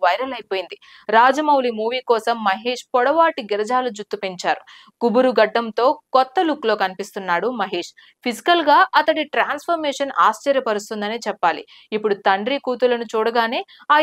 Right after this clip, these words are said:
ఇద్దరు కలిసి ఒక సినిమాలో నటించాలని అభిమానులు ఆశపడుతున్నారట. బాలీవుడ్ లో షారుఖ్, సుహానా కలిసి నటిస్తున్నారు. అలాంటి ఒక ప్రయత్నం మహేష్, సితార చేస్తే బాగుంటుందని కూడా అభిప్రాయం వినిపిస్తోంది. కొన్నిటికి కాలమే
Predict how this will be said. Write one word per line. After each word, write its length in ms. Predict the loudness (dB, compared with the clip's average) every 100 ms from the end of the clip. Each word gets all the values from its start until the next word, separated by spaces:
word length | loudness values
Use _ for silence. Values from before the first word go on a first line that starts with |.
| 2
ఇద్దరు 260 | 0 2 4
కలిసి 280 | 2 2 -2 -4
ఒక 120 | -4
సినిమాలో 360 | -6 -2 0 0 -2
నటించాలని 640 | -6 -6 0 0 0 -2 -2
అభిమానులు 480 | -4 -4 -6 -2 0 2 0
ఆశపడుతున్నారట. 760 | 0 -8 -8 -8 -6 -6 -6 -10 -14 _ -6 2
బాలీవుడ్ 500 | 4 2 -2 -6 -4
లో 60 | -4 -6 _ 2
షారుఖ్, 460 | 4 4 2 -6 -6
సుహానా 440 | -4 -2 0 0 0
కలిసి 200 | -2 -2 -6
నటిస్తున్నారు. 560 | -6 -10 -4 -4 -4 -2 0
అలాంటి 360 | 2 0 -2 -2 -2
ఒక 80 | 0 0
ప్రయత్నం 380 | 0 -2 -8 -8 -16 _ 0
మహేష్, 340 | 0 0 -4 -6
సితార 260 | 0 4 4 2
చేస్తే 260 | -2 -2 -4 0 4
బాగుంటుందని 640 | 4 2 -4 -8 -6 -6 -8 -6
కూడా 160 | 0 2 2
అభిప్రాయం 440 | 0 -4 -2 -2 -10
వినిపిస్తోంది. 580 | -12 -14 -12 -12 -12 -14 -20 -20 0
కొన్నిటికి 460 | 2 2 -2 -4 -4 -2 2
కాలమే 380 | 2 2 -2